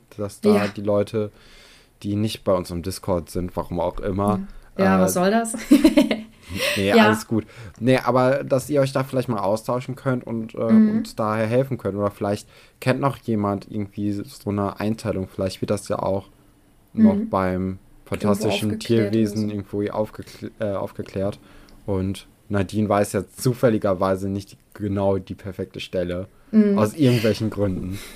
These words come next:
Speaker 2: Ich glaub, also wenn ich jetzt so drüber nachdenke, glaube ich, dass die, also das ist nur mein persönliches Empfinden,
Speaker 1: Ja.
Speaker 2: also das können wir ja gerne, äh, überall ausdiskutieren, ähm, dass es Tierwesen sind, weil ich nicht glaube, dass sie in der Lage sind, irgendwas mitzugestalten. Aber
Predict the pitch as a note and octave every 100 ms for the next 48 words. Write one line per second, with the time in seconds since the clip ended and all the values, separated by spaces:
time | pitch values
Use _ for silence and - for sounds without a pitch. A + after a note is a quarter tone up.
0 | - - - - - A3 - G#3+ - G#3
1 | A3+ - A3 G#3 A3+ B3+ A#3+ A3 G#3+ G#3
2 | G3 A#3 - A3 A3 A3 G3+ G#3 A#3 A#3
3 | A3 G#3+ G#3+ G#3+ A3 - _ _ _ _
4 | _ - F#3+ F3+ F3 F3+ F#3 F3+ E3+ F#3
5 | - - - - F3+ E3 E3+ F3 F3 F3+
6 | F3+ - G#3+ F3+ F3 F3 - - G3+ A3+
7 | G#3+ G3 F#3+ G3+ G#3 G3+ - F#3 F#3 E3+
8 | - - A3 A#3 G3+ G3 B3+ A3 A3 G3
9 | - F3+ A3 F4+ - - - - - G#3
10 | G#3+ G#3 G3+ - - A3 G#3 G3 F#3 F#3
11 | F3+ G3 F#3+ F3+ F3 - - G3+ - F#3+
12 | F#3 F#3 F#3+ - F#3 F#3 F3 F#3 F#3 F#3+
13 | - F#3+ F3+ F#3 F3+ - F3+ - F#3+ -
14 | G3 G3+ A3 A#3+ C4 C#4+